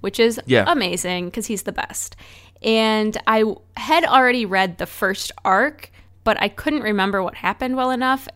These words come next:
Speaker 1: and I now had all of it to reread in digital without having to bust open my floppies. So I'm
Speaker 2: Mm-hmm.
Speaker 1: rereading the first arc to then read wa-, arc two. And it's as wonderful as I remembered.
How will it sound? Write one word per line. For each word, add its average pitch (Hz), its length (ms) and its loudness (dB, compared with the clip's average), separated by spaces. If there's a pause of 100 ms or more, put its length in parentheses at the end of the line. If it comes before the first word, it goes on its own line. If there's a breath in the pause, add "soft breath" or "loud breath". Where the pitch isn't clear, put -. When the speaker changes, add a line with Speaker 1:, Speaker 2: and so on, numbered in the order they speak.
(120)
Speaker 1:
and 220 260 0
I 233 140 6
now 240 240 2
had 262 240 2
all 311 200 8
of 226 160 4
it 226 160 -2
to 254 120 -4
reread 233 380 -2
in 233 120 0
digital 220 380 0
without 202 280 2
having 208 220 0
to 202 60 -4
bust 208 280 2
open 208 220 -2
my 185 140 0
floppies. 185 680 -2 (280 loud breath)
So 208 220 2
I'm 202 120 4
Speaker 2:
Mm-hmm. 220 80 2
Speaker 1:
rereading 240 400 2
the 202 80 0
first 208 320 -2
arc 180 200 -2
to 214 80 -6
then 185 200 -2
read 180 200 -6
wa-, 175 120 -6 (100)
arc 196 300 -6
two. 180 400 -6 (500)
And 214 300 0
it's 269 160 -2
as 285 100 -2
wonderful 277 380 2
as 269 120 0
I 277 80 0
remembered. 269 560 -4